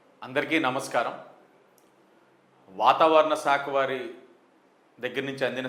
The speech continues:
సమాచారం పరంగా రాబోయే మూడు రోజులు వర్షాలు. ఇప్పటికే రాజమండ్రి మున్సిపల్ కమిషనర్ గారితో చర్చించడం జరిగింది. ఇంజనీరింగ్ డిపార్ట్‌మెంట్ వారితో కూడా డిస్కస్ చేయడం జరిగింది.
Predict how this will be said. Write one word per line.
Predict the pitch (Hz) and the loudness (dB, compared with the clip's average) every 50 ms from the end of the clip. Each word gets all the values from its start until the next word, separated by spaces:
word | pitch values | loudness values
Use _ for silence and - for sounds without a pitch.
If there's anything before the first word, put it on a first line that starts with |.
| 127 120 | -6 -6
సమాచారం | 110 113 123 127 123 - 131 120 117 - | -6 -4 -4 -6 -4 -4 -6 -6 -4 -6
పరంగా | 120 113 113 117 117 127 123 110 101 - - - - - - _ _ - 113 | -6 -6 -6 -6 -4 -4 -4 -4 -6 -8 -14 -18 -20 -20 -20 _ _ 0 4
రాబోయే | 113 123 127 147 147 147 143 131 127 | 4 4 4 2 0 -2 -4 -4 -4
మూడు | 131 139 127 135 | -6 -4 -4 -4
రోజులు | 131 127 131 135 127 113 110 | -4 -6 -6 -8 -6 -4 -4
వర్షాలు. | 110 - - - 120 107 110 113 - - - - _ _ _ _ _ _ _ _ _ _ _ _ _ _ _ _ _ _ _ _ _ _ _ _ _ _ _ - | -4 -6 -6 -6 -6 -6 -6 -10 -12 -16 -20 -20 _ _ _ _ _ _ _ _ _ _ _ _ _ _ _ _ _ _ _ _ _ _ _ _ _ _ _ -12
ఇప్పటికే | - - 131 170 165 160 165 170 175 170 175 165 - - - - - - _ _ _ - 131 120 | -12 0 0 2 2 2 0 0 0 0 0 -2 -4 -10 -16 -20 -20 -20 _ _ _ -14 -2 2
రాజమండ్రి | 117 127 131 127 143 147 143 139 139 131 | 4 4 4 2 -2 -4 -4 -6 -6 -6
మున్సిపల్ | 139 131 - - 147 139 135 - | -8 -10 -6 -4 -4 -4 -2 -2
కమిషనర్ | 131 127 135 135 - - 143 135 127 | -4 -4 -4 -8 -10 -8 -10 -4 -2
గారితో | 135 135 131 - 127 120 - - | -2 -2 -2 -4 -6 -6 -6 -8
చర్చించడం | 120 - - 139 123 120 127 117 127 127 120 | -8 -8 -8 -12 -12 -12 -10 -10 -8 -6 -4
జరిగింది. | 123 123 120 127 123 131 135 151 151 - _ _ _ _ _ _ _ _ _ _ _ _ _ _ - - - _ _ _ _ _ | -4 -4 -6 -10 -12 -14 -16 -18 -20 -20 _ _ _ _ _ _ _ _ _ _ _ _ _ _ -20 -20 -20 _ _ _ _ _
ఇంజనీరింగ్ | 143 143 156 160 170 185 175 175 170 151 156 | -14 -12 -8 -2 0 0 0 0 -2 -2 -2
డిపార్ట్‌మెంట్ | 151 156 156 151 151 151 147 143 135 147 139 | 2 4 4 2 4 0 -4 -6 -2 0 0
వారితో | 139 135 135 139 135 139 | 0 0 0 -4 -6 -4
కూడా | 135 135 135 120 110 104 - - - - - - _ _ _ _ _ _ _ _ _ _ _ _ _ _ _ _ _ _ _ _ _ _ - | -2 0 0 0 -2 -4 -6 -10 -16 -20 -20 -20 _ _ _ _ _ _ _ _ _ _ _ _ _ _ _ _ _ _ _ _ _ _ -20
డిస్కస్ | 110 - 135 135 135 - 180 170 170 - 160 | -6 -4 -4 -4 -2 -4 -4 -4 -4 -4 -2
చేయడం | 156 151 143 147 135 127 131 | -2 -2 -2 -4 -4 -4 -4
జరిగింది. | 127 127 127 131 127 127 139 | -4 -4 -6 -10 -12 -14 -16